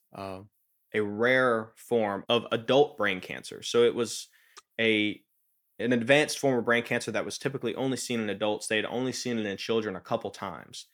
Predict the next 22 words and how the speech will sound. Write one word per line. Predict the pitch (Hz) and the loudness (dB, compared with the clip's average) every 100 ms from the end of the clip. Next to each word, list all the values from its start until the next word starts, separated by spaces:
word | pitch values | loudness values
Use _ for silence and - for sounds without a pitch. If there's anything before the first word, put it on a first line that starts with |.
| - - _ | -20 -20 _
So | - - 104 101 | -8 -2 0 2
it | - | 0
was, | 113 110 104 | 0 0 0
uh, | 104 101 98 | 0 0 -2
she | - 135 | -2 0
was | 131 | 0
one | 120 117 | -2 -2
of | 104 | -2
the | |
f-, | 104 - | -6 -6
like, | 107 - | -8 -4
four | - 151 | 4 4
cases, | 147 - 127 - 113 104 - - | 4 2 2 2 -2 -4 -6 -4
documented | 123 120 - 123 107 98 | 2 2 2 -2 0 -2
cases | - 110 - 101 | -2 -2 -2 -8
in | 101 | -8
the | 95 | -8
world | 92 123 131 104 | -4 0 2 0
of | 98 | -2
having | 107 104 104 104 | -2 -2 -2 -4
this | 104 | -4
specific | - 104 - 117 104 95 | -6 -6 -2 -2 -2 -4